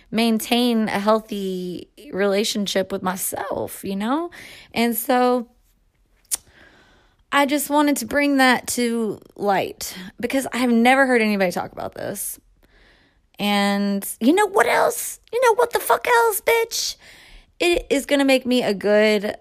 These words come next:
parent, like, because I know what it can be like to be, you know, under some bullshit ass circumstances. And I wanna make that better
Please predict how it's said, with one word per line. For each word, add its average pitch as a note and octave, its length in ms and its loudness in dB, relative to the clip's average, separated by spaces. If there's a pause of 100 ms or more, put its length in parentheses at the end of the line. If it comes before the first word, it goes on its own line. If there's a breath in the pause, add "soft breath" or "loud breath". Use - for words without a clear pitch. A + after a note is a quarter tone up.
(540)
parent, - 720 -2 (140)
like, G3 280 2
because G#3 300 -4
I G3 100 -2
know G3 800 0 (580)
what F#3 800 4
it F#3+ 220 -2
can F#3+ 260 -4
be G#3+ 300 2
like E3 480 -2
to - 160 -4
be, F3 560 -6 (800 soft breath)
you G3+ 140 -2
know, F3+ 640 0
under G3 260 -2
some G3 300 -4
bullshit B3+ 500 0
ass C#4+ 240 0
circumstances. G#3 1200 -6 (800 soft breath)
And G#3+ 120 0
I A3 180 2
wanna A#3+ 220 0
make A3 500 -4 (220)
that F#3 260 0
better A2 460 -2